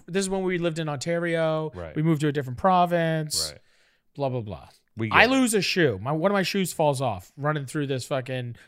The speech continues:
Speaker 1: train yard. And, and, and I have to, like, we have to, like, kinda come clean. And it's just, like, we get, I get, I got grounded for the summer.
Speaker 2: Right.
Speaker 1: And, uh, that was grade four, you know?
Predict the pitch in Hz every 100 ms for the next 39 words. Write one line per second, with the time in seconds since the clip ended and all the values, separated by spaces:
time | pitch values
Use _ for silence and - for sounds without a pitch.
0 | - - 135 135 127 95 71 - _ _
1 | _ _ _ _ _ _ _ 156 156 147
2 | 139 131 131 120 - _ _ _ _ 139
3 | 139 - - 127 127 98 113 131 123 131
4 | 127 123 101 143 135 131 131 123 143 131
5 | - 139 - 180 190 120 110 101 123 110
6 | 117 107 127 127 113 - 139 147 117 131
7 | 143 151 135 135 135 - 113 107 - 127
8 | 120 127 - _ 92 87 - _ _ _
9 | - - - _ - 117 120 120 117 127
10 | 123 123 131 135 127 151 143 - 160 208
11 | 107 110 117 117 131 196